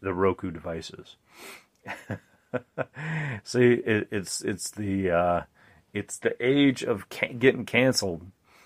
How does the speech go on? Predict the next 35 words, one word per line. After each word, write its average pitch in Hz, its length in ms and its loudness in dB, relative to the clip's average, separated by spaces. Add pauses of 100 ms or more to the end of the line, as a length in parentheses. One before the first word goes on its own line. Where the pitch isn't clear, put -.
(260)
Um, 92 560 8
and 113 120 4
I'm 143 140 10
not 131 200 8
saying 113 220 2
I'm 95 120 0
for 113 420 4
Alex 110 340 4
or 95 200 -2
against 98 400 -2
Alex, 87 380 -2
but 92 260 2 (340)
I 104 80 -2
think 123 420 0
that, 104 400 2 (300)
you 107 100 -6
know, 107 280 0 (720)
it's 110 160 -4
interesting. 104 560 -2
You, 104 100 0
you, 101 480 -4 (160)
you 101 180 -8
can 113 160 -4
get 101 200 -2
canceled 101 560 0
here. 85 220 -4 (220)
Um, 92 520 8 (580)
a-, 151 220 -4
and 147 160 0
he's 180 260 2
been 190 200 2
on 185 180 4
Joe 165 180 6
Rogan's 175 360 4
podcast. - 560 -2